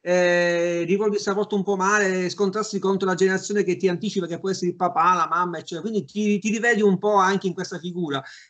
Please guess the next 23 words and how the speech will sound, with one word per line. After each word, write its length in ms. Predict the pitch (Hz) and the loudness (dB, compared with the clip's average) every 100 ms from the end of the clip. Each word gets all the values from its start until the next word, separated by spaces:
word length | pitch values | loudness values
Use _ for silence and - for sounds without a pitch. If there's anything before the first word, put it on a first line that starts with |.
| _ | _
E 140 | 196 | -4
poi 380 | 208 311 226 196 | 0 2 8 8
lo 140 | 196 226 | 8 4
vedi, 220 | 269 220 | 2 2
eh, 220 | 208 208 | 2 0
molto 600 | 202 202 247 262 233 185 | -2 0 0 0 0 0
più 480 | 233 254 226 214 185 | -2 0 6 6 6
vicino 400 | 202 214 247 214 | 2 -2 -2 2
da, 300 | 208 202 185 | 2 2 -2
diciamo, 500 | 175 190 240 208 190 | -4 -2 -2 -2 -2
elemento 440 | 190 214 220 240 214 | -2 -2 -2 -2 0
da, 80 | 202 | 0
da, 120 | 202 | 0
da 140 | 208 | 0
porta 260 | 196 226 214 | -2 -2 -2
accanto. 560 | 202 202 160 135 147 151 | -2 -2 -2 -2 -6 -6
Eh, 300 | - 180 165 | -2 -2 0
già 360 | 262 220 170 | 2 4 2
Actarus 440 | 175 226 - 185 190 | 2 0 0 -2 0
o 80 | |
Siegfried 440 | 175 190 - 220 202 | 0 -2 -4 -2 0
che 100 | 202 | 0
sia, 280 | - 233 | -2 -6